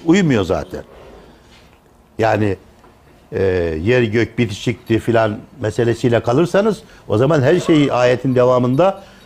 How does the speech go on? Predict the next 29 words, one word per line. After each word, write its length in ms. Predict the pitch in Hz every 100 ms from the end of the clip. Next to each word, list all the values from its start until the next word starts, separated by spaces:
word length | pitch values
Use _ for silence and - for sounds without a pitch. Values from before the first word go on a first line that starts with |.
| - -
sudan 340 | - - 127 156
yarattık 580 | 131 113 110 - 117
her 160 | 117 110
şeyi. 380 | - 110 101 82 - - - - - 95 - - - - - - - 110
"Cealnâ 440 | 127 127 123 120
minel 220 | 123 117
mâi 320 | 117 117 110
külle 260 | - 120 113
şeyin 240 | 123 117
hayy." 200 | 104 135 - - - -
Oturmuyor. 540 | 131 180 185 104 73 - _ - - - -
O 100 | 127
halde 220 | 180 175
burada 180 | 147 127
suyun 360 | - 123 147
kıymetini, 540 | 117 107 98 90 90 87
yani 440 | 123 127 101 151 151 - - _
biraz 240 | 113 143 123
önce 220 | 117 110
şu 180 | 123 110
deniz 360 | 113 117 -
tuzlu 340 | - 104 110 113
su 160 | 117
filan 240 | 101 113 110
meselesi 440 | 107 107 107 117
var 140 | 185
ya, 120 | 269 190
içme 300 | 135 127 107
suyu. 240 | 110 131